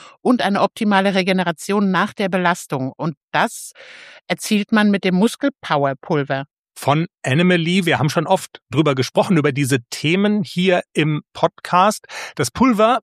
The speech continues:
Speaker 2: beinhaltet zu den hochwertigen Aminosäuren auch als Protein hochkonzentriertes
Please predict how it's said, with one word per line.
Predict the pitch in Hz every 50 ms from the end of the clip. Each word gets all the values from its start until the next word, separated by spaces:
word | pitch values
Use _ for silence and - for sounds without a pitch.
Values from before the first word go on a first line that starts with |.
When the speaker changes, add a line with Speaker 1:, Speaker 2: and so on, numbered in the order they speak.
| _
Speaker 2:
beinhaltet | - 170 - - 196 226 170 147 170 147 127 - 131 - -
zu | - - 185
den | 160 143 151 147 143 139 165 - _ _
hochwertigen | - - 247 233 - - 165 156 139 - 175 143 131 151 156 -
Aminosäuren | - 151 135 120 120 147 202 233 233 220 196 160 131 139 135 139 156 160 151 190 208 233 220 - - - - - - - -
auch | - 156 214 214 - - -
als | - 170 170 165 - - - - - _
Protein | - - 147 135 - 139 151 180 151 185 196 208 208 185 - -
hochkonzentriertes | - - 196 254 - - - - 196 180 - - 180 165 131 - - 180 180 175 143 - 175 147 - - -